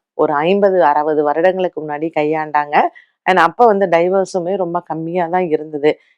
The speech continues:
இன்னைக்கு ரொம்ப அதிகமாக நம்ம பார்க்கறதுனால அதிகமாக பிரச்சனைகளும் வருது அப்படிங்கிறது என்னுடைய தனிப்பட்ட கருத்து.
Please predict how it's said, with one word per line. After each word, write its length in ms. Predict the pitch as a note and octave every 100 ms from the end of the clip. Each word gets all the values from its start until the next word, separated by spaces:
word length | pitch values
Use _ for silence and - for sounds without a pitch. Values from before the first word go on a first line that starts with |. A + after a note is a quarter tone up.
| _
இன்னைக்கு 380 | F#3+ G3 D#3+ D#3+
ரொம்ப 300 | D#3 G3+ B3
அதிகமாக 680 | F#3+ G#3+ G#3+ F#3+ F3+ F#3+
நம்ம 280 | F3 D3+ C#3+ D3+
பார்க்கறதுனால 760 | D#3 E3 E3 D#3 C#3+ C#3 D3 E3+ - _ _
அதிகமாக 720 | D3 F3 G3+ G3 E3+ E3 E3+ -
பிரச்சனைகளும் 680 | D3 F3+ F3 D#3+ E3 E3
வருது 400 | D3 D#3 D#3 D#3
அப்படிங்கிறது 540 | C#3 D3 D3 C#3 D#3 D#4 - _ _
என்னுடைய 480 | D#3 E3+ E3 D#3+ D#3
தனிப்பட்ட 520 | C#3+ C#3 C#3 B2 B2+
கருத்து. 380 | A2 - - -